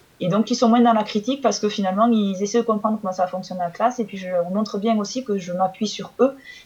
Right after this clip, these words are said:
et que c'est avec eux qu'on arrive à faire avancer leur enfant.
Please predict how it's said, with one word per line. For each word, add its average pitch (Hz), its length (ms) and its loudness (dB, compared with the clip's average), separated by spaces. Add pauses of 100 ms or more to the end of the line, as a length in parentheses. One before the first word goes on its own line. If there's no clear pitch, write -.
et 175 100 -6
que 185 120 -6
c'est 185 420 -4
avec 226 280 2 (160)
eux 226 160 0 (100)
qu'on 175 720 -4
arrive 190 280 -2
à 185 80 2
faire 170 180 0
avancer 170 340 0
leur 170 160 -2
enfant. 170 300 -4